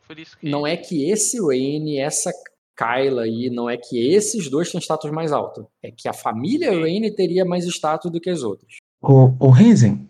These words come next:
Speaker 3: só pra, só pra eu entender uma coisa aqui. Quem é a pessoa com status mais alto que tá esperando, que tu convocou?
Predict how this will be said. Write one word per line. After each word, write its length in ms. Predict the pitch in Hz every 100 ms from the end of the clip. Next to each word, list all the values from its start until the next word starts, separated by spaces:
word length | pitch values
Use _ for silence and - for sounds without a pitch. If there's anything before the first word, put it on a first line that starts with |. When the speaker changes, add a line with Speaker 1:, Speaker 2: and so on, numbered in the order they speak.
| _
Speaker 3:
só 240 | - 180
pra, 300 | 202 202 202
só 160 | 202 190
pra 120 | 196
eu 40 |
entender 200 | 190 180
uma 80 | 175
coisa 180 | 175 160
aqui. 320 | 165 127 123 127 - _
Quem 220 | - 220 226
é 20 |
a 60 |
pessoa 380 | 208 208 202 196
com 100 | 196
status 400 | 175 - 143 139
mais 320 | 151 156 180 156
alto 220 | 131 131
que 80 | 131
tá 120 | 117
esperando, 500 | 123 123 120 107 101
que 100 | -
tu 80 | 123
convocou? 480 | - 107 104 104